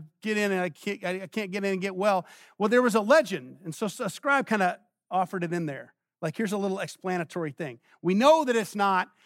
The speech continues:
in the scriptures 'cause it's not in the earliest of the manuscripts. And Christians don't like scripture that's not scripture. So it's been footnoted. But here's the background of that pool of Bethesda. The legend has it, and I don't know if it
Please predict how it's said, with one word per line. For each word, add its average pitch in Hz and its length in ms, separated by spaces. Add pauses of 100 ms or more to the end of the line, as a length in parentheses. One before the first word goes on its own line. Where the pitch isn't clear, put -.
(140)
in 202 100
the 196 80
scriptures 226 400
'cause 196 140
it's 170 80
not 208 160
in 196 80
the 190 200
earliest 208 400
of 180 100
the 170 60
manuscripts. 170 520
And 147 160
Christians 285 380
don't 247 200
like 220 180
scripture 170 540 (260)
that's 180 220
not 185 240
scripture. 143 480 (320)
So 202 100
it's 185 80
been 220 160
footnoted. 202 400
But 175 120
here's 254 240
the 240 80
background 202 420
of 170 80
that 175 240
pool 214 380
of 147 100
Bethesda. 180 560 (420)
The 196 140
legend 277 460
has 226 260
it, 170 140
and 185 120
I 202 80
don't 285 140
know 269 120
if 208 100
it 208 80